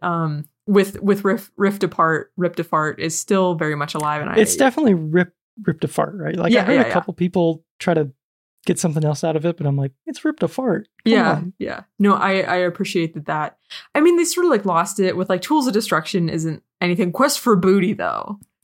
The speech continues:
Speaker 2: Quest for Booty was a bit forthright
Speaker 1: Yeah.
Speaker 2: with its <laughs>
Speaker 1: Yeah.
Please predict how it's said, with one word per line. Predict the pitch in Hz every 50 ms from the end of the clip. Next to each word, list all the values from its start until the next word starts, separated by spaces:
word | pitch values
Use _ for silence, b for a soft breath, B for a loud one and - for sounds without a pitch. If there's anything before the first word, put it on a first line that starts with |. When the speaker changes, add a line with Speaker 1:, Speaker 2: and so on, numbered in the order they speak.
| - -
Speaker 2:
Quest | 180 180 -
for | - 190
Booty | 151 190 214 214 208 196
was | 175 165 151
a | 151
bit | 147 143 151 190 185 185 - _ - - - _ _ _ -
forthright | - - 175 196 160 - - 175 143 147 - 240
Speaker 1:
Yeah. | 202 202 170 - -
Speaker 2:
with | - 147 - -
its | 202 196 - - - - -
<laughs> |
Speaker 1:
Yeah. | 226 208 175 156 160 175